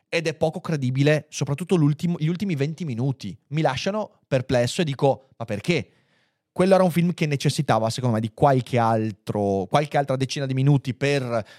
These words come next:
lo sviluppo del personaggio e narrativamente rimane inconsistente.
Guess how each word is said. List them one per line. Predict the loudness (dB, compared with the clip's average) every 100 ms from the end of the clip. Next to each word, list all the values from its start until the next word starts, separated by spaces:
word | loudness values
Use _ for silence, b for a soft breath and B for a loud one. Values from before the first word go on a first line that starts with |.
| B
lo | -4
sviluppo | 0 4 4
del | 2
personaggio | 0 -2 0 0 0
e | 0
narrativamente | 0 0 0 0 0 0 -2 -2 _ -10
rimane | -8 -6 -6
inconsistente. | -6 -4 -4 -6 -6 -10 -10 -12